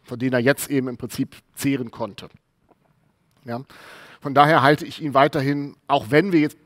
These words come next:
dieses Problem der Bilanzverschlechterung haben, deswegen die Investitionszurückhaltung, die ich ja gezeigt habe, glaube ich, bei den großen Zukunftsherausforderungen ist er weiterhin handlungsfähig. Ja?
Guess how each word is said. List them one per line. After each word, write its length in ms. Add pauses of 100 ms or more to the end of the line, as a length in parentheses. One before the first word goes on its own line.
(120)
dieses 180
Problem 380
der 80
Bilanzverschlechterung 880
haben, 300
deswegen 340
die 80
Investitionszurückhaltung, 960
die 60
ich 80
ja 80
gezeigt 440
habe, 300 (1160)
glaube 320
ich, 160
bei 120
den 120
großen 380
Zukunftsherausforderungen 1300
ist 100
er 100
weiterhin 340
handlungsfähig. 720 (220)
Ja? 120